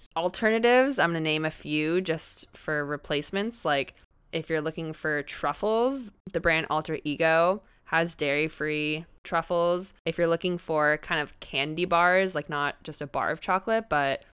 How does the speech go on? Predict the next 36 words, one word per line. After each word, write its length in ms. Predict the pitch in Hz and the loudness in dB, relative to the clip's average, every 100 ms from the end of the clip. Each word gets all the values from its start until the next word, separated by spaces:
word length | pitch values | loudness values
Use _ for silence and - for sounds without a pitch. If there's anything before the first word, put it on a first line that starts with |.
| - - | -20 -8
a 80 | 151 | -6
replacement 680 | 151 - 147 - 160 151 | -4 0 0 0 -4 -6
for 640 | - 147 143 135 131 139 165 _ _ | -4 0 2 2 0 -2 -6 _ _
peanut 240 | - 202 196 | -2 -2 4
butter 200 | 190 180 | 4 4
cups 540 | 196 180 175 - - 160 | 4 4 4 -4 -6 0
or 260 | 151 147 156 | 0 0 0
almond 320 | 156 156 151 | -2 -4 0
joy 240 | 185 190 | 2 4
bars 540 | 185 175 170 175 185 - 170 | 6 8 8 6 4 0 2
or 120 | 143 | 4
M 120 | 151 | 2
and 120 | 143 | 2
M's, 580 | 185 208 196 202 202 - - _ | 4 6 4 0 -2 -6 -12 _
the 120 | 175 | -8
brand 420 | 165 156 156 170 - | -2 0 0 -2 -2
Unreal 720 | 160 160 151 143 143 180 233 - _ _ _ | -2 -2 -2 0 2 2 0 -6 _ _ _
has 420 | - 165 156 160 156 | 2 6 8 6 2
a 80 | 156 | 2
bunch 280 | 156 151 170 | 2 2 -4
of 120 | 160 | -2
different 480 | 151 156 156 - - | -2 -2 -2 -4 -6
candy 340 | 165 160 185 | -4 0 4
options, 580 | 202 - 247 262 311 - - _ | 4 2 -4 -2 -4 -6 -14 _
and 100 | 170 | 0
they're 80 | 196 | 2
all 80 | 196 | 2
super 340 | - 214 202 | 0 -2 2
good 320 | 170 165 190 - | 6 6 6 2
and 220 | 160 160 | -2 -2
made 180 | 156 151 | -4 -4
without 360 | - 151 151 | 2 4 6
artificial 420 | 160 156 160 - 147 | 4 0 -4 -8 -10
colors 560 | - 247 240 226 214 | 2 4 6 4 2
or 60 | 160 | -2
ingredients. 680 | 160 202 202 196 202 - | -2 0 2 2 0 -6